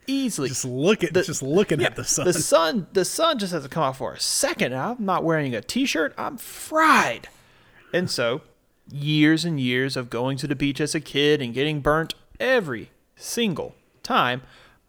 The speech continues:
Speaker 1: I had fears for my child. He's a little boy. He doesn't know the pain of being blistered by the sun, and I don't want him to know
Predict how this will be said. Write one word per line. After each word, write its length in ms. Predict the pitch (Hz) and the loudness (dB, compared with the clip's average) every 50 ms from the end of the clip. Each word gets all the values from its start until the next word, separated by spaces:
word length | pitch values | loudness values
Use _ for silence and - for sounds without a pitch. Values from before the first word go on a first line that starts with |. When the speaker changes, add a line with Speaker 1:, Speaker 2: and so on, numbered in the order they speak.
| _ _ _ _ - | _ _ _ _ -12
Speaker 1:
I 360 | 117 113 113 107 120 151 165 - - | -10 -8 -6 -4 -4 -4 -6 -6 -6
had 140 | 214 233 226 | -6 -6 -6
fears 320 | - - 113 107 117 127 | -6 -6 -4 -4 -4 -4
for 120 | - - 190 | -6 -6 -4
my 160 | 214 233 240 | -4 -4 -2
child. 460 | - - 339 392 285 165 - - - _ _ _ _ _ _ _ _ _ _ _ _ _ | -2 -2 0 2 2 0 0 -2 -10 _ _ _ _ _ _ _ _ _ _ _ _ _
He's 200 | - - - - | -18 -16 -14 -14
a 60 | - - | -12 -12
little 240 | 80 82 - - | -10 -10 -12 -10
boy. 400 | - - - 151 170 185 185 175 175 - _ _ _ - | -6 -4 -2 0 0 0 -2 -2 -4 -8 _ _ _ -8
He 80 | 262 262 | -4 -2
doesn't 320 | 240 226 - 254 214 190 | -2 -2 -2 -4 -4 -2
know 200 | 190 202 208 202 | 2 4 6 6
the 80 | 180 160 | 6 4
pain 580 | 135 - - - 147 135 131 120 113 107 98 - | 2 -2 -4 -2 -2 -2 -2 -2 -2 -4 -6 -8
of 220 | - - 120 123 127 | -10 -10 -10 -6 -4
being 280 | 135 127 120 120 120 | -2 -2 -2 -2 -4
blistered 500 | 113 120 117 120 120 120 - - 156 135 | -8 -8 -6 -4 -4 -4 -4 -6 -6 -4
by 120 | - 120 113 | -4 -4 -4
the 100 | 110 120 | -2 -2
sun, 340 | - - - 123 123 127 123 | -2 -2 0 0 -2 -2 -2
and 120 | - 170 | -4 -2
I 100 | 196 233 | -2 0
don't 260 | 247 247 247 214 196 190 | 2 2 4 4 4 4
want 240 | 202 208 214 202 | 4 4 4 4
him 180 | - 196 175 151 | 2 2 2 2
to 100 | 139 131 | 2 0
know 240 | 120 110 90 71 - | 0 0 -4 -6 -6